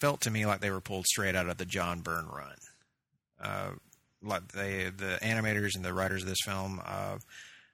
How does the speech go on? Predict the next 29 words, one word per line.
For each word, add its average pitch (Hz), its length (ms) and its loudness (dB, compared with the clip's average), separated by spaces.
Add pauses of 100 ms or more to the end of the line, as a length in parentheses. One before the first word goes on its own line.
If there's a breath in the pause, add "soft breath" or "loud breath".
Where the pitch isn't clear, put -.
(420 soft breath)
spent 113 240 2
a 98 60 0
lot 98 180 4
of 95 80 -2
time 98 260 2
reading 90 280 0
that 95 200 2
and 87 120 -8
said, 98 160 -2
"You 110 40 -4
know 165 120 -2
what? 113 240 -2
That's 131 200 8
exactly 101 380 0
how 95 120 2
the 92 100 -4
Kents 98 320 0
should 98 180 0
be. 110 140 2
Let's 117 180 2
put 98 320 -2
that 104 300 4
into 98 360 -2
just 90 240 -2
a, 90 220 -2
uh, 87 240 0
a 92 100 -2
modern 95 460 -2
context." 98 640 0